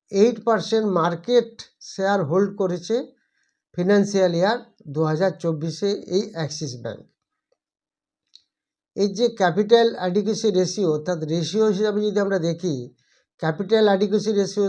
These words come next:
সিক্সটিন পয়েন্ট সিক্স থ্রি পার্সেন্ট, নেট ইন্টারেস্ট মার্জিন ফোর পার্সেন্ট, গ্রস এনপিএ ওয়ান পয়েন্ট ফোর থ্রি পার্সেন্ট, নেট এনপিএ জিরো পয়েন্ট থ্রি ওয়ান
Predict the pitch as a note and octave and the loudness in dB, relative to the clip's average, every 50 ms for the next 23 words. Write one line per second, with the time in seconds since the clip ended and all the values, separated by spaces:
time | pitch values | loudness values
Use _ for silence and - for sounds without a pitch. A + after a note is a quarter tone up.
0 | F#3 G3 F#3+ E3+ - - G#3 G3+ F#3+ G3+ G3 F#3+ F3+ E3+ - F#3 E3+ F3 - G3 | -2 -4 -8 -8 -8 -4 -4 -4 -2 0 0 0 0 0 -4 -8 -8 -6 -4 -4
1 | F#3+ F#3+ G3 F#3 E3+ D3 - F#3+ F#3 F#3 G3 G3+ - _ _ _ _ _ _ _ | -4 -2 -2 -2 -4 -4 -4 -4 -4 -4 -4 -8 -14 _ _ _ _ _ _ _
2 | _ _ _ _ - D#3 D#3+ F#3 G#3 A3 G#3 A3 G#3 G3 G3 F#3 G#3 G#3 G3 F3 | _ _ _ _ -8 -2 4 6 6 6 6 2 0 0 0 2 0 0 0 0
3 | F#3+ G3 F#3+ F#3+ F3+ F#3+ G3 F3+ - - F3 F#3 F3 F3+ G3 F#3 D#3+ - - F#3 | 0 2 2 2 2 0 -2 -2 -2 -2 -2 -2 0 2 0 0 0 0 -4 -2
4 | F#3 F#3 F#3 F#3 E3 _ - D#3 C#3+ E3+ F#3 F#3+ F#3+ - - G3+ G3 F#3+ E3 G3 | -2 -2 -4 -8 -16 _ -16 -8 0 2 4 4 4 2 -2 -2 -2 -2 -2 0
5 | G3+ G3 F#3 F3+ F3 F3 F3+ F#3 F3+ F#3 F3+ F3+ E3+ - E3+ E3 D#3+ E3+ F3 F#3 | 0 2 2 4 2 2 0 -2 0 0 -2 -2 -2 -2 -4 -6 -6 -4 -6 -6
6 | F3 E3 F3 E3+ E3 - - F3 E3+ E3+ E3+ E3 _ _ _ _ _ _ _ _ | -2 -2 -2 -2 -2 -6 -6 -6 -6 -6 -8 -14 _ _ _ _ _ _ _ _
7 | - D#3+ E3 F#3 G3+ G3+ G#3 G#3 G3+ G3+ G3+ G3+ G3+ G#3 G3+ F#3+ D#3 E3 F3+ F#3 | -8 -2 2 4 4 4 4 2 2 2 2 2 4 4 4 2 2 0 0 0
8 | F#3 E3+ F3+ F#3 F3+ F3 E3+ - D#3 F3 F3+ F3+ F3+ | 0 0 0 0 0 0 -2 -6 -2 0 2 2 2